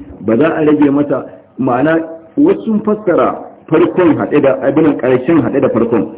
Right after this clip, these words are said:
"Wa ma yu'ammaru min mu'ammarin, wala yunqasu min umrihi." Babu wani wanda zai rayu mai tsawon rai da aka kaddara masa tsawon rai ya rayu, "Wala yunqasu min umrihi", ba za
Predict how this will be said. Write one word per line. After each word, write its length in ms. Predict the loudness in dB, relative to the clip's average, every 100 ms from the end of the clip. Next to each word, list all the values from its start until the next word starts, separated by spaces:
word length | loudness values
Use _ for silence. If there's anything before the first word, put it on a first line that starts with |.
| -8
"Wa 140 | 0 2
ma 140 | 4
yu'ammaru 680 | 4 4 2 2 2 4 4
min 280 | 4 4 2
mu'ammarin, 840 | 0 0 -2 0 2 2 2 0 -6 -8
wala 340 | -2 2 4 4
yunqasu 680 | 4 4 2 0 -2 0
min 280 | 0 2 0 0
umrihi." 800 | 2 4 4 4 0 -2 -2 -4 -6 -16 -20 -20 -10
Babu 560 | -2 0 2 2 2 2
wani 500 | 4 4 4 2 0 -12 -20 _
wanda 460 | -4 0 2 2 0 0
zai 160 | 0 2
rayu 360 | 2 2 0
mai 220 | 0 0 0 0
tsawon 380 | 2 4 4 4
rai 140 | 2
da 140 | 0 -4
aka 160 | -6
kaddara 480 | -6 -6 -4 -2 -2
masa 220 | -4 -6 -8
tsawon 340 | -2 0 2 0
rai 160 | 0 0
ya 120 | 0
rayu, 440 | 0 0 0 -2 -6 -18 -10
"Wala 400 | -2 0 2 2 4
yunqasu 560 | 4 4 2 -2 -2
min 220 | -2 -4 -4
umrihi", 560 | 0 2 2 -2 -4 -4
ba 160 | -4 -2
za 140 | -2